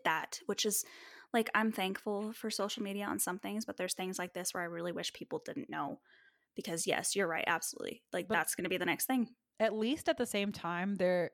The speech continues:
Speaker 2: there was a video that showed the kids go, "Oh no, oh no," and now everyone knows that was the shooter, so maybe next time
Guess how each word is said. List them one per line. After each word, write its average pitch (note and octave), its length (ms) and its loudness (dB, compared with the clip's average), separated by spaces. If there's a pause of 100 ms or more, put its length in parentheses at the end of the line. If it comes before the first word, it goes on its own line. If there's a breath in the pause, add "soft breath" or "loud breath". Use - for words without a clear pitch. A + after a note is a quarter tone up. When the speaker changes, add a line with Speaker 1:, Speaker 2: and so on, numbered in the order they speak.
(120)
Speaker 2:
there F#3 140 4
was F3+ 180 2
a F3 40 -6
video E3 360 0
that F3+ 100 0
showed E3+ 220 -2
the E3 60 -4
kids E3+ 280 -4
go, E3+ 240 0
"Oh F#3+ 140 2
no, F#3+ 220 4
oh F3+ 160 4
no," F3+ 240 4
and F3+ 120 0
now F3+ 160 2
everyone E3+ 400 0
knows D#3 300 0
that G3 140 0
was G3+ 120 0
the G#3+ 80 -4
shooter, A3 300 -2
so F#3 140 -6
maybe E3+ 300 -4
next D#3 320 -6
time F#3+ 440 -2